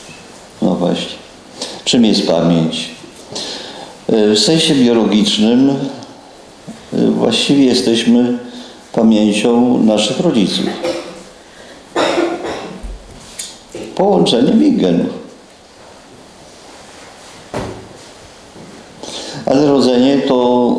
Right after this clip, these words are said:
e, nie tylko przekazanie genów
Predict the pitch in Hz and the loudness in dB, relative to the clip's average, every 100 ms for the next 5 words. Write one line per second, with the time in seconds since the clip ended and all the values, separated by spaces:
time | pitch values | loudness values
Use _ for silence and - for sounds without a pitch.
0 | - 104 107 110 110 123 135 127 - 113 | -2 0 4 4 4 2 2 0 0 0
1 | - 101 95 95 90 87 90 90 87 82 | 0 0 0 0 2 2 2 4 2 2
2 | 85 82 82 | 0 0 0